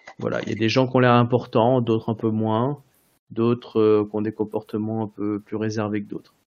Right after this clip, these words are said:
Après, vous allez les découvrir aussi avec le temps. Euh, Yuya a participé et a dit, euh, et Yatsuki, du coup, euh, Bizen l'a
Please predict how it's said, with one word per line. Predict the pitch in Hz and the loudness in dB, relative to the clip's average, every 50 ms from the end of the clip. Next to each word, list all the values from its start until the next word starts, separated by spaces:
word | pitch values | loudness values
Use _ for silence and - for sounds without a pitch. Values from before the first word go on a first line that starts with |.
| _ _ _ | _ _ _
Après, | - - - 123 123 123 117 - - | -20 -4 2 4 6 6 6 4 -2
vous | 127 117 110 110 | -10 -8 -4 -4
allez | 107 107 107 | -2 0 0
les | 104 | 0
découvrir | 104 104 104 104 104 101 110 113 113 104 | -2 -2 -4 -6 -6 -4 -4 -2 -2 -2
aussi | 104 104 - - 95 | -4 -6 -8 -8 -8
avec | 101 98 - - | -8 -8 -10 -12
le | - - | -14 -16
temps. | - - - _ _ _ - - _ _ _ _ _ - | -16 -16 -20 _ _ _ -20 -20 _ _ _ _ _ -2
Euh, | 127 123 123 120 120 120 120 117 117 113 113 110 107 107 104 117 120 - - - - - _ _ _ _ - | 0 4 4 6 6 6 6 6 4 2 0 -4 -4 -6 -6 -8 -8 -10 -10 -14 -18 -20 _ _ _ _ -8
Yuya | 143 143 156 160 156 160 165 170 165 | -2 0 2 4 6 6 8 8 8
a | 160 151 | 8 6
participé | - 135 127 - - 131 - - - - - 156 156 160 156 151 | 4 -2 -4 -4 -8 -10 -10 -10 -12 -6 -2 0 2 4 4 4
et | 139 | 4
a | 127 | 2
dit, | 120 117 120 127 143 151 151 147 135 123 | 0 -2 -4 -4 -4 -4 -4 -2 -2 0
euh, | 113 110 107 107 | 0 0 0 0
et | 117 117 113 110 104 - 117 - | -2 -2 -4 -4 -4 -6 -6 -6
Yatsuki, | 110 113 - - - 117 117 - - 131 123 | -8 -8 -10 -12 -14 -20 -20 -16 -14 -12 -12
du | 117 117 117 | -10 -12 -14
coup, | - _ - 123 120 120 117 113 | -14 _ -12 -8 -6 -4 -4 -4
euh, | 107 | -6
Bizen | 110 110 107 - 120 113 110 | -8 -8 -6 -4 -2 -2 0
l'a | 107 104 101 98 | 0 -2 -2 -4